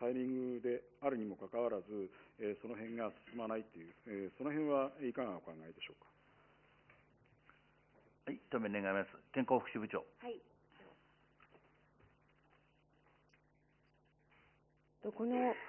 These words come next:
Speaker 3: おおむね、あの、約二十人の相談の中で、制度利用につながったのが十一人ということの中で、やはり、あの、もう困って困って、そしてしょうがなくて、あの、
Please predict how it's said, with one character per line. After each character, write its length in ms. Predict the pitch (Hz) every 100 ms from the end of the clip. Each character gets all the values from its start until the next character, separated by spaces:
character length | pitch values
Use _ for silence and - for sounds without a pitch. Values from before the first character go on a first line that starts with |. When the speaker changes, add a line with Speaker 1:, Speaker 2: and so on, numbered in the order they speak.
| - - - - - - - - -
Speaker 3:
お 220 | - 254
お 40 |
む 120 | 254
ね、 300 | 254 247 233 -
あ 100 | 202
の、 360 | 196 180 180 - - -
約 260 | 208 208 196
二 240 | 190 190
十 200 | - 240
人 260 | 220 190 170
の 180 | 160 160
相 200 | 196 190
談 200 | 196 202
の 120 | 202
中 320 | 208 214 185
で、 200 | 196 202 - - - -
制 160 | 220
度 120 | 220
利 140 | 214 233
用 160 | 226
に 180 | 190 175 -
つ 60 | 208
な 160 | 196
が 100 | 202
っ 40 | 208
た 120 | 220
の 140 | 220
が 100 | 202 160
十 180 | 185
一 180 | 196 196
人 240 | 214 196 180
と 80 |
い 140 | 170 175
う 60 |
こ 140 | - 185
と 400 | 185 185 175 - - -
の 180 | 180 175
中 380 | 190 196 175
で、 220 | 160 202 190 - - -
や 140 | 220 226
は 100 | 240
り、 240 | 208 - -
あ 80 | 180
の、 360 | 175 165 156 - - _ -
も 120 | 202
う 20 | -
困 220 | 220 233
っ 60 |
て 160 | 233 196
困 240 | 185 170
っ 40 | 180 - -
て、 220 | - - - - - _ _
そ 80 | -
し 60 | 220
て 120 | 214 240
し 80 |
ょ 60 | 247
う 20 |
が 120 | 220
な 100 | 233
く 80 | 240
て、 220 | - 240 - - -
あ 100 | 170
の、 380 | 170 156 143